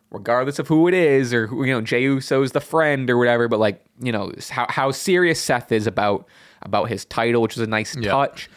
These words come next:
Speaker 2: definitely.
Speaker 1: Fun match, plenty of time. I think they got, like, twenty-five minutes, half
Speaker 2: Yeah,
Speaker 1: hour,
Speaker 2: they got a
Speaker 1: whatever.
Speaker 2: while.
Speaker 1: Um,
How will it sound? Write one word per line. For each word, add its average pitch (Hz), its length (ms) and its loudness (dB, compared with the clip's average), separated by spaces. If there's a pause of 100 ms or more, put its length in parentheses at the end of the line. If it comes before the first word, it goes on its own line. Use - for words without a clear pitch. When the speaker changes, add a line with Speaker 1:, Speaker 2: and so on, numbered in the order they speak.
Speaker 2:
definitely. 101 540 -10
Speaker 1:
Fun 151 320 0
match, 120 340 -2
plenty 135 280 -2
of - 60 -6
time. 113 240 -2
I 120 40 -4
think 123 80 -4
they 113 80 0
got, 110 140 0
like, 104 120 -2
twenty-five 110 520 -2
minutes, 104 260 -2
half 110 280 -2
Speaker 2:
Yeah, 107 60 2
Speaker 1:
hour, 104 180 2
Speaker 2:
they 101 100 2
got 101 200 2
a 104 40 2
Speaker 1:
whatever. - 20 2
Speaker 2:
while. 98 320 0 (140)
Speaker 1:
Um, 104 480 -4